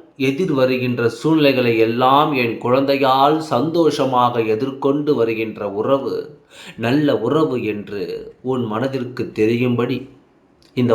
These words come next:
வாழ்க்கை உனக்கு நன்மைகளை கொடுக்கும். ஒருவரோடு பழங்கும் பொழுது அவர்களின் எண்ணங்களை தெரிந்து கொள்ள முடியாமல், இவர்கள் யார் என்று புரிந்து கொள்ள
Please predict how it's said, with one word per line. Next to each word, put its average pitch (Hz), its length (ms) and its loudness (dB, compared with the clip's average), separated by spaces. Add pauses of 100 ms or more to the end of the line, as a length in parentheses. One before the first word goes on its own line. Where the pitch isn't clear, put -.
வாழ்க்கை 120 520 2
உனக்கு 107 440 -4
நன்மைகளை 107 580 -4 (880)
கொடுக்கும். 107 540 -2 (800)
ஒருவரோடு 123 800 6
பழங்கும் 139 500 4
பொழுது 113 400 2 (640)
அவர்களின் 107 580 -2
எண்ணங்களை 120 580 -2 (180)
தெரிந்து 123 420 -4
கொள்ள 98 300 -4
முடியாமல், 98 720 -4 (800)
இவர்கள் 156 440 6
யார் 156 380 6
என்று 151 360 0
புரிந்து 160 380 -2
கொள்ள 139 240 4